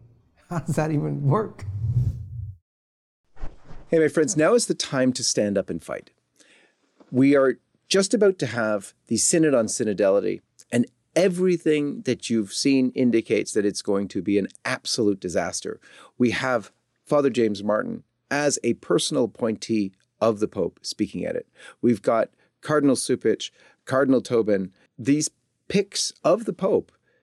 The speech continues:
Speaker 2: to engage in this synod are indicative of where we're going. We're going into heresy. And at these times of great crisis,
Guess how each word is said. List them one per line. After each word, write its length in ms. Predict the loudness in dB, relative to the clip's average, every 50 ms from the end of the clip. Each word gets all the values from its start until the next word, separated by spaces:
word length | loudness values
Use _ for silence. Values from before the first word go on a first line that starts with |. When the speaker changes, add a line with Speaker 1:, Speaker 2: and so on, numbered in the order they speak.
| _ _
Speaker 2:
to 220 | -2 2 4 4
engage 560 | 4 2 0 2 2 4 4 4 2 0 -4 -6
in 180 | -4 0 0
this 180 | 2 2 2 0
synod 440 | 2 2 2 0 0 -2 -4 -8 _ _ _ _ _ _
are 440 | -2 0 2 4 4 2 0 -2 -4 _ _ _ _ _
indicative 720 | 0 0 2 0 0 -2 -4 -2 0 0 0 0 -2 -8 -10 -6
of 200 | -4 -4 -4 -2
where 220 | 0 2 2 4
we're 80 | 2 2
going. 240 | 0 -2 -4 -4 -6 _ _ _ _ _ _ _ _ _ _ 0
We're 140 | 2 2 2
going 380 | 2 2 2 2 2 0 -2 -2
into 460 | -2 -2 0 0 -2 -2 -4 -6 -6
heresy. 580 | -4 -4 -2 -2 -2 -2 -4 -8 -12 -14 -16 -20 _ _ -20 -20 -20 -20 -20 -20 -20 _ _ -2
And 420 | 0 2 2 2 2 0 -2 -4 _ _ _ _ _ _ _ _ _ _ _ _ _ _ -4
at 220 | -2 -2 -2 0
these 200 | 2 2 2 2
times 320 | 0 -4 -8 -8 -6 -6 -8
of 100 | -6 -2
great 220 | -2 -2 -2 -2
crisis, 560 | -2 -2 0 0 0 0 -2 -6 -8 -10 -14